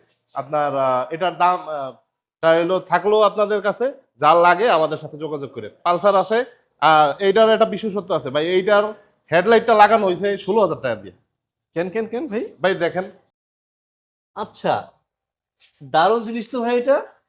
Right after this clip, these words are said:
Speaker 2: মানে সিঙ্গেল
Speaker 1: আপনার
Speaker 2: ডিস্কের ভিতরে প্রজেকশন এলইডি।
Speaker 1: প্রজেকশন, প্রজেকশন এলইডি লাগানো হয়েছে। আপনার এইটার দাম হইলো ষোলো হাজার টাকা, যে লাগাইছে উনি আমার মেমো দেখাইছে।
Speaker 2: এই
Speaker 1: এটা
Speaker 2: লাইটটার
Speaker 1: কত
Speaker 2: দাম?
Speaker 1: দিয়ে, হ্যাঁ, কত দিয়ে লাগাইছে। আপনার অ-, অনেক সুপার ফ্রেশ, আপনার প্রজেকশন এলইডি লাইট,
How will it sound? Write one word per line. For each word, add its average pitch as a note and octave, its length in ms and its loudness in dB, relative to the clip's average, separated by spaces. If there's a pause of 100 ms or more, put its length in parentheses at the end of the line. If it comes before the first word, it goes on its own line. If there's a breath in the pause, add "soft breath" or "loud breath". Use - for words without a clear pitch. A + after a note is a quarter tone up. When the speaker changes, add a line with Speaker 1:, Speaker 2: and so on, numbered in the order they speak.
(200)
Speaker 2:
মানে F3 80 -6
সিঙ্গেল A3+ 360 -6
Speaker 1:
আপনার C4+ 140 -2
Speaker 2:
ডিস্কের C#4 160 -4
ভিতরে C4 260 -2
প্রজেকশন B3 560 -4
এলইডি। F#3+ 420 -4
Speaker 1:
প্রজেকশন, F#3+ 400 -2
প্রজেকশন G3 480 -4
এলইডি G#3 280 -4
লাগানো E3+ 300 0
হয়েছে। A2 260 -10 (440)
আপনার E3+ 340 0
এইটার F#3 300 0
দাম F#3+ 220 6
হইলো G#3+ 480 2 (140)
ষোলো A3 360 8
হাজার F3+ 340 4
টাকা, A2 260 -4 (140)
যে C#3+ 140 -4
লাগাইছে E3 500 2
উনি E3 240 -4
আমার D#3+ 220 0
মেমো D#3+ 320 4
দেখাইছে। A2 400 -6
Speaker 2:
এই - 400 -8
Speaker 1:
এটা G3+ 60 4
Speaker 2:
লাইটটার G#3 220 2
Speaker 1:
কত F3+ 80 2
Speaker 2:
দাম? E3+ 140 4
Speaker 1:
দিয়ে, D3+ 160 -6
হ্যাঁ, B2+ 240 -2 (320)
কত D3+ 220 -6
দিয়ে D#3 140 -4
লাগাইছে। A2+ 440 -6 (380)
আপনার D#3+ 300 -4
অ-, F3 200 0
অনেক F#3+ 240 -4
সুপার F#3+ 320 -6
ফ্রেশ, G#3+ 340 -6
আপনার D#3 300 -6
প্রজেকশন G3+ 400 -4
এলইডি D#3+ 260 -8
লাইট, D3 300 -4